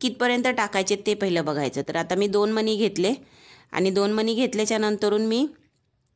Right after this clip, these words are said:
बघितलं की माझ्या जे पायपिंगच्या धाग्याचे वरची बाजू आहे तिथपर्यंत जातात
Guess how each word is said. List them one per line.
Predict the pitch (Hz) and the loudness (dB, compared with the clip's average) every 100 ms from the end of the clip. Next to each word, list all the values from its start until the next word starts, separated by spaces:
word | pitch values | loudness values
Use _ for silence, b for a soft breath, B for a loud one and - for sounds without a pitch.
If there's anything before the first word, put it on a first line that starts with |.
| _ _ | _ _
बघितलं | 254 208 208 214 214 | 0 0 0 2 0
की | 233 | 2
माझ्या | 220 185 196 | 0 2 0
जे | 220 247 269 B B - | 2 2 0 B B -2
पायपिंगच्या | 214 208 233 247 262 | 0 2 2 2 2
धाग्याचे | 254 240 226 233 254 | 2 2 0 0 0
वरची | 220 190 202 | 0 0 0
बाजू | 247 240 240 | 0 0 2
आहे | 240 254 | 0 0
तिथपर्यंत | 254 220 214 208 202 | -2 0 0 2 0
जातात | 185 175 | -2 -4